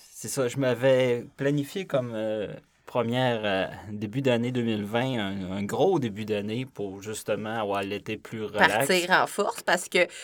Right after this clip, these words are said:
Speaker 2: ben, en théorie encore, on se marie en septembre.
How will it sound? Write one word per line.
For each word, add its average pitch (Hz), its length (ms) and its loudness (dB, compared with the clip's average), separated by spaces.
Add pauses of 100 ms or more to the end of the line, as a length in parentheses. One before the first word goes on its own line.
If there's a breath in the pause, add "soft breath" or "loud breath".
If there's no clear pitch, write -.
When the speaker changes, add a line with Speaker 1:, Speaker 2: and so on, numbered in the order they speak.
(200 loud breath)
Speaker 2:
ben, 180 140 6 (280 soft breath)
en 180 140 12
théorie 226 640 8
encore, 196 580 0
on 175 120 4
se 180 120 0
marie 175 300 4
en 180 60 6
septembre. 190 640 4